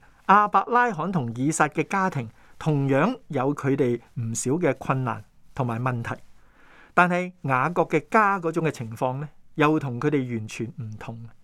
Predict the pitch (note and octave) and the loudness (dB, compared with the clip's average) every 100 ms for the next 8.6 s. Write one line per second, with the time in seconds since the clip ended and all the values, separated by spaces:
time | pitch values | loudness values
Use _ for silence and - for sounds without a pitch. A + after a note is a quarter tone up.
0 | - - - - - - - E3 D#3+ F#3+ | -20 -20 -20 -20 -20 -8 2 2 4 -2
1 | C#4+ A3+ D#3+ A#3 A#3 D#3 C3 D3 - F3 | -2 0 2 2 4 2 0 -2 -2 -2
2 | F#3 E3+ E3+ _ _ - E3 D3+ D#3 D#3 | 0 0 0 _ _ 0 0 2 0 -2
3 | G#3 C3 A2+ - - D3 C#3 A#2+ B2+ G3 | -4 -6 -8 -14 -6 0 2 0 -2 0
4 | G3 - F#3 F#3 F3+ F3 D#3+ D#3+ D3+ - | 0 -2 -4 -2 0 0 0 -2 -6 -8
5 | B2 - - _ _ - - F#3 F#3 C4 | -12 -12 -20 _ _ -10 2 2 4 -4
6 | B3+ - D3+ D3+ E3 D#3+ D#3+ D3 C3+ C3 | -4 0 2 4 2 0 -2 0 0 2
7 | E3+ E3+ B2+ A2+ A2+ A#2 C3 A3 D3+ A#2+ | 0 0 -4 -4 -6 -6 -4 -2 -2 -2
8 | B2+ - F3+ C#3+ A2+ | -4 -2 -4 -2 -8